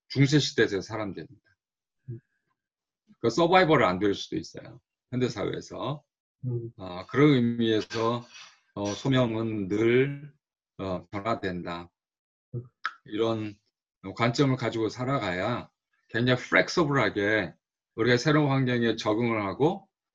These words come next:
Speaker 1: 그리고 굉장히 빠르-, 빠르게 내 이웃들을 사랑할 수 있는 방법을 찾아낼 수 있는 거예요.
Speaker 2: 어.
Speaker 1: 그리고 환경이란 게 굉장히 중요하거든요.
Speaker 2: 음.
Speaker 1: 그 환경이 변화되는 거는요, 어, 하나님이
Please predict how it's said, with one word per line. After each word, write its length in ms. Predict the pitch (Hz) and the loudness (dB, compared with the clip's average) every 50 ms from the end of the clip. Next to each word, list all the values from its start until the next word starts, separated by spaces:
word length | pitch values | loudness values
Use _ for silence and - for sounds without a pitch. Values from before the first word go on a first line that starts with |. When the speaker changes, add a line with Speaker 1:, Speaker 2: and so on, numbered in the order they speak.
| _ _ | _ _
Speaker 1:
그리고 320 | - 110 120 117 113 107 | -4 0 2 2 2 2
굉장히 400 | - 113 107 113 110 117 110 - | 0 -2 -4 -2 -2 -2 -2 -2
빠르-, 360 | - 135 131 135 135 127 - - | 0 2 2 4 2 2 0 0
빠르게 500 | 107 131 139 139 127 117 143 165 160 - | 0 0 2 0 2 2 2 2 2 2
내 120 | 98 107 110 | 2 2 2
이웃들을 460 | 107 104 107 110 113 113 113 107 101 | 4 2 0 0 -2 -2 -2 -4 -4
사랑할 380 | - 131 123 113 110 107 110 | -4 -4 -2 0 0 0 -2
수 120 | 101 - 113 | -2 -2 -4
있는 100 | 104 98 | -6 -4
방법을 560 | 98 104 101 101 98 98 107 117 123 123 - _ _ _ _ _ _ _ _ - | -6 -6 -4 -4 -2 -2 0 0 -2 -2 -6 _ _ _ _ _ _ _ _ -12
찾아낼 380 | - - 147 151 156 143 127 | -6 -4 -2 0 0 0 0
수 140 | 110 - - | 0 -2 -4
있는 220 | 92 90 87 85 78 | -6 -6 -6 -8 -10
거예요. 160 | - - - _ _ _ _ _ _ _ _ _ - 123 | -12 -16 -18 _ _ _ _ _ _ _ _ _ -10 -8
Speaker 2:
어. 140 | 120 117 113 - _ _ _ _ _ - - - - _ _ _ _ _ _ _ _ _ _ _ _ _ _ - - | -8 -8 -10 -12 _ _ _ _ _ -16 -16 -16 -16 _ _ _ _ _ _ _ _ _ _ _ _ _ _ -16 -6
Speaker 1:
그리고 160 | - - - - | -2 -2 -2 -2
환경이란 580 | - - 190 202 190 202 196 180 160 160 151 139 | 0 -2 0 4 4 6 6 6 6 6 6 6
게 100 | 139 127 | 4 4
굉장히 460 | - 123 123 127 123 147 143 131 - | 4 2 2 4 4 4 4 2 2
중요하거든요. 880 | - - 110 110 104 98 90 85 85 85 80 - 87 85 87 85 80 - _ _ _ _ _ _ _ - | -2 -4 -4 -4 -4 -4 -4 -4 -6 -8 -10 -10 -12 -10 -10 -10 -12 -14 _ _ _ _ _ _ _ -10
Speaker 2:
음. 180 | 120 117 113 - _ _ _ _ _ _ _ _ _ _ | -8 -8 -10 -12 _ _ _ _ _ _ _ _ _ _
Speaker 1:
그 120 | - 117 117 | -4 -4 -4
환경이 500 | - - - 185 190 185 185 175 170 156 | -2 -2 -2 2 4 4 6 6 6 4
변화되는 480 | - 120 113 131 139 131 131 123 117 110 | 4 2 2 2 2 2 2 2 2 0
거는요, 500 | 107 101 101 104 120 147 139 92 - - _ _ _ _ _ _ _ _ _ _ _ _ _ _ _ _ - _ _ - | -2 -2 -2 -2 0 0 0 -2 -4 -10 _ _ _ _ _ _ _ _ _ _ _ _ _ _ _ _ -20 _ _ -10
어, 640 | - 101 101 101 98 98 98 95 95 92 92 95 98 | -6 -6 -4 -2 -2 -2 -2 -2 -2 -2 -2 -4 -6
하나님이 720 | 98 - 151 151 151 143 131 117 113 113 120 123 - | -4 -2 0 2 2 2 2 0 0 0 -2 -2 -4